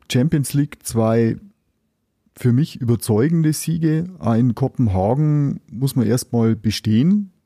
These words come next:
Also das war ein enges Spiel. Äh, da haben sie eine hervorragende Ausgangssituation geschaffen. Ich fand auch den Auftritt im D-F-B-Pokal,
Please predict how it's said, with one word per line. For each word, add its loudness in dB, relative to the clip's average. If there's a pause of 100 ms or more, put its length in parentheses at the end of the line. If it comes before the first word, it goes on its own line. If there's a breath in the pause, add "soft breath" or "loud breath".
Also 0
das -4
war 0
ein -4
enges 0
Spiel. -4 (580 loud breath)
Äh, 2
da 4
haben 4
sie 0
eine 4
hervorragende 0
Ausgangssituation -2
geschaffen. -4 (600 soft breath)
Ich -16
fand 2
auch 2
den 2
Auftritt -2
im 2
D-F-B-Pokal, 0